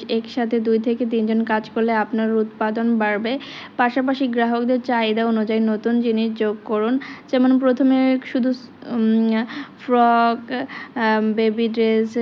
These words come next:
শাড়ি, তারপর এছাড়া সিজনাল অফার দিন, উৎসবের আগে ডিসকাউন্ট দিন,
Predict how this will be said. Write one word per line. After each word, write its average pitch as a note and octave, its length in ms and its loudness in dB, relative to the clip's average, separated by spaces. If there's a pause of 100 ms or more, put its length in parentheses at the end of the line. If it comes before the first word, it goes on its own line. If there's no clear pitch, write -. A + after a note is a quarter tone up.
(100)
শাড়ি, A3+ 580 2
তারপর G#3+ 520 -2 (320)
এছাড়া C4 320 0
সিজনাল B3+ 460 2
অফার A#3+ 300 2
দিন, A#3 200 2
উৎসবের A#3 420 0
আগে A3+ 200 0
ডিসকাউন্ট A3+ 600 0
দিন, A3 280 0